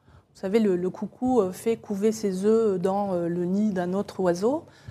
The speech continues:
Euh, eh bien, les frères font la même chose, c'est-à-dire qu'ils investissent, ils infiltrent, ils noyautent des, euh, des partis politiques, surtout les, les Verts et, et, et, euh, et les, et, et la gauche. Euh, mais pas seulement, il y a aussi des,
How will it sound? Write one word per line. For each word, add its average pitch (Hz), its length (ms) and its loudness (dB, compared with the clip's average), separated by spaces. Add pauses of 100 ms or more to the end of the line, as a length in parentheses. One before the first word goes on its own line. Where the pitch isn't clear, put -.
(120)
Euh, 190 240 2
eh - 80 -2
bien, 220 280 2
les 185 140 -4
frères 247 220 0
font - 200 -6
la 202 80 0
même 196 180 -2
chose, 180 300 -8
c'est-à-dire 190 480 -6
qu'ils 180 260 0
investissent, 226 840 0
ils 180 380 -2
infiltrent, 220 640 0
ils 180 120 -2
noyautent 190 540 0
des, 202 280 2
euh, 175 120 -2 (340)
des 208 80 0
partis - 300 -4
politiques, 180 420 -6
surtout 254 520 0
les, 180 140 2
les 185 160 0
Verts 190 420 -2
et, 175 200 -6 (380)
et, 196 140 0
et, - 180 -2
euh, 175 320 -4
et 175 140 -4
les, 170 380 -4 (680)
et, 180 300 -6
et 180 40 -2
la 175 100 2
gauche. 240 440 0 (480)
Euh, 185 560 0
mais 190 140 0
pas 247 100 2
seulement, 214 400 0
il 294 80 -4
y 226 40 -2
a 185 40 -4
aussi 175 320 -8
des, 175 340 -4